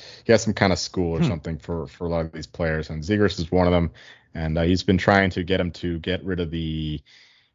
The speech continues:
Speaker 1: the Instagram skill. Like, there's a difference between real skill and
Speaker 2: Hmm.
Speaker 1: Instagram skill. So he's, he's trying to, like, uh, calm down the in-, Instagram skill to get the real skill. And he, he brought up the fact that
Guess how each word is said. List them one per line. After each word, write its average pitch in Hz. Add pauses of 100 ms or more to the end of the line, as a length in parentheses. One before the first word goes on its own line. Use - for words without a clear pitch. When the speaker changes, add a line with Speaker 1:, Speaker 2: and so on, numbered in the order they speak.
Speaker 1:
the 78
Instagram 95
skill. 78
Like, 80
there's 90
a 82
difference 92
between 85
real 107
skill -
and 107
Speaker 2:
Hmm. 104
Speaker 1:
Instagram 107
skill. 110
So 87
he's, 87
he's 87
trying 92
to, 87
like, 85
uh, 82
calm 92
down 90
the 82
in-, 90
Instagram 85
skill 82
to 82
get 87
the 78
real 85
skill. 69
And 85
he, 107
he 113
brought 117
up 101
the 92
fact 92
that 90